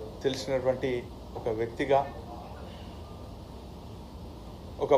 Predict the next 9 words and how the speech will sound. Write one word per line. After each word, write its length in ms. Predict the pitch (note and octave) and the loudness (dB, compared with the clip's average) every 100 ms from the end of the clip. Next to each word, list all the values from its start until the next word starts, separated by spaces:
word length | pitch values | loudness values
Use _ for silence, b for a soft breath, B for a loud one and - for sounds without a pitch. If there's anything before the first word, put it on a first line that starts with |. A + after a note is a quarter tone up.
| B2 | 12
బాధ్యత 340 | B2 C#3+ E3 D#3+ | 12 12 10 8
ఉన్నటువంటి 380 | D3+ C#3+ C3+ D3 C3+ B2 - | 6 6 6 6 6 6 8
పౌరునిగా, 520 | A#2+ C#3 C#3+ C3+ C3 B2 - - - - - - - - - - - - - - - B2 A#2+ | 10 12 10 10 10 8 2 -10 -10 -10 -10 -10 -10 -10 -10 -10 -10 -10 -12 -12 -8 6 12
రాజకీయాలకు 800 | B2+ D3 E3 E3 D#3 D3+ D3 C3+ | 12 12 10 8 12 12 12 8
అతీతంగా 580 | A#2+ D3 D3 D3+ D3 C#3+ A#2+ - - - - - - - - - - - - - - - - - - - - - - - - - - - - | 8 8 10 12 12 12 12 10 -6 -12 -12 -12 -10 -10 -10 -10 -10 -10 -10 -10 -10 -10 -12 -12 -12 -10 -10 -10 -10 -10 -10 -10 -10 -10 4
మరి 140 | C3 C3+ | 8 8
ఈ 20 | B2 | 10
కార్యక్రమంలో 560 | B2+ C#3 D3+ C#3+ C#3 C3+ C3 - - - - | 10 10 6 6 8 10 8 2 -10 -12 6
పాల్గొని 460 | A#2+ C3+ C#3 C#3 | 10 12 10 8